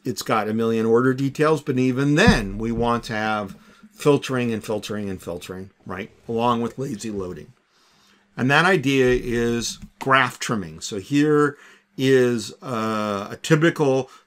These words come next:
customer order, order detail, product kind of graph. And in this case, it, it, what we're showing is that we reduced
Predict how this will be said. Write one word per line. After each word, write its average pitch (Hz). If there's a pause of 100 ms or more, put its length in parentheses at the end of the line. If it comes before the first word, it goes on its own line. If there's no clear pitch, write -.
customer 160
order, 127
order 127
detail, 120
product 117
kind 110
of 98
graph. 143 (520)
And 131
in 127
this 147
case, 120 (400)
it, 120 (360)
it, 147
what 131
we're 131
showing 131
is 120
that 120
we 120
reduced 117